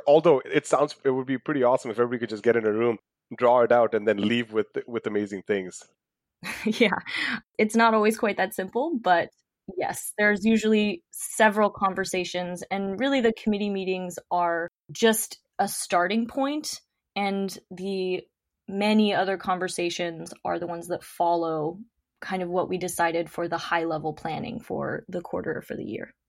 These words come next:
Speaker 1: Great. Well, that sounds awesome, because it sounds like you guys have a framework for how you start your planning.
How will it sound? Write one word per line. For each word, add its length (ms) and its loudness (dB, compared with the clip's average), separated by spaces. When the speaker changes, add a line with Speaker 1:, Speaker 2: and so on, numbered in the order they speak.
Speaker 1:
Great. 300 -4
Well, 220 0
that 240 4
sounds 300 0
awesome, 320 -2
because 320 -6
it 100 -20
sounds 240 0
like 160 2
you 100 -8
guys 160 2
have 140 -2
a 60 -8
framework 680 -4
for 140 -4
how 320 -2
you 400 -10
start 480 2
your 100 2
planning. 600 4